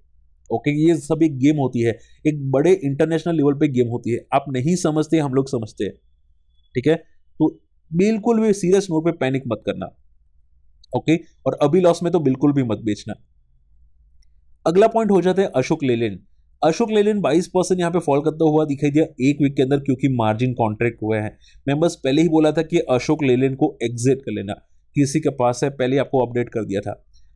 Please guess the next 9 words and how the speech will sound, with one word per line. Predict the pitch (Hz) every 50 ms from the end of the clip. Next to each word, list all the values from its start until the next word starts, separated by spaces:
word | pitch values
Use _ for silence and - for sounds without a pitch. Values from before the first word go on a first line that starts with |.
| _ -
अभी | 131 131 127 143 165 151 -
इसको | 139 135 135 - - 156 143 - -
एवरेज | 127 127 131 139 147 143 143 139
बिल्कुल | 131 123 131 135 139 139 139 151 147 143
भी | 135 139
मत | 131 120 113 - -
करना। | 110 87 98 98 - _ _ _ _ _
स्टॉक | - - - - 147 147 139 143
का | 160 156 156